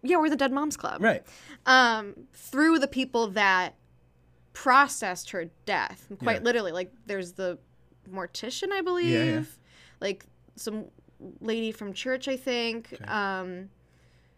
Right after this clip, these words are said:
Speaker 1: I haven't read it in a couple of years, but it's the most recent book I read.
Speaker 2: Yeah,
Speaker 1: But,
Speaker 2: yeah.
Speaker 1: but, like, that, like, that was a book where I was like, "No, Lydia, you're gonna read this book and actually pay attention." And
Speaker 2: Yeah.
Speaker 1: I'm glad I did.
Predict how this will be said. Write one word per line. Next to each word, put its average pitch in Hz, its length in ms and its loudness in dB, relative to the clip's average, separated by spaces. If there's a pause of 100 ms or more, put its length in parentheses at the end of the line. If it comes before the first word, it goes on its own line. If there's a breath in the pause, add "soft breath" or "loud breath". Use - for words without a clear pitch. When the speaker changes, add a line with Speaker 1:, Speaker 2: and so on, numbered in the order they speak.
(720 loud breath)
Speaker 1:
I 254 40 0
haven't 262 140 0
read 233 120 0
it 220 100 -4
in 202 60 -12
a 196 40 -12
couple 196 220 -10
of 180 60 -6
years, 170 100 -8
but 226 120 -6
it's - 80 -10
the 262 80 -2
most 262 100 -4
recent 233 200 -4
book 202 120 -10
I 180 60 -6
read. 151 180 -12 (360 loud breath)
Speaker 2:
Yeah, 233 340 8
Speaker 1:
But, - 120 -10
Speaker 2:
yeah. 175 120 -6 (100)
Speaker 1:
but, 285 80 6
like, 294 180 8
that, 285 240 12
like, 240 260 0
that 247 180 6
was 302 120 2
a 320 60 2
book 247 220 -2
where 247 100 2
I - 20 4
was 220 120 0
like, 214 100 -4
"No, 214 360 0
Lydia, 220 220 2
you're 254 160 2
gonna 262 280 0
read 233 180 -2
this 226 140 -2
book - 200 -4
and 196 160 -4
actually 180 360 -4
pay 190 160 -4
attention." 180 380 -4 (160)
And 320 120 6
Speaker 2:
Yeah. 339 60 4
Speaker 1:
I'm 311 40 0
glad 320 200 6
I 240 80 2
did. - 320 -6